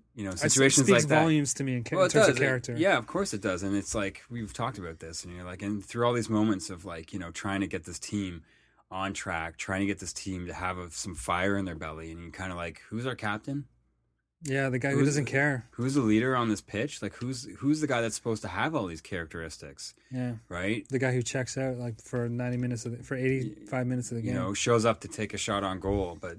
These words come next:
Speaker 1: you kinda don't really see him up
Speaker 2: He
Speaker 1: until
Speaker 2: doesn't
Speaker 1: that point.
Speaker 2: even show up in the huddle. You know how they have the pregame huddle?
Speaker 1: Yeah.
Speaker 2: I noticed, uh, he was the last one to get in there. They, the team had been talking on the pitch for, like, that happened last week, and it happened again tonight.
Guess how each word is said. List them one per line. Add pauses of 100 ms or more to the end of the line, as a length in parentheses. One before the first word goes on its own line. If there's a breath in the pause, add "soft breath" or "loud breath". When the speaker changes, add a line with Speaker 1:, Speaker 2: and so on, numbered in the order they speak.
Speaker 1:
you
kinda
don't
really
see
him
up
Speaker 2:
He
Speaker 1:
until
Speaker 2:
doesn't
Speaker 1:
that
point.
Speaker 2:
even
show
up
in
the
huddle. (960)
You
know
how
they
have
the
pregame
huddle?
Speaker 1:
Yeah. (640 loud breath)
Speaker 2:
I
noticed,
uh,
he
was
the
last
one
to
get
in
there.
They,
the
team
had
been
talking
on
the
pitch
for,
like, (140)
that
happened
last
week,
and
it
happened
again
tonight.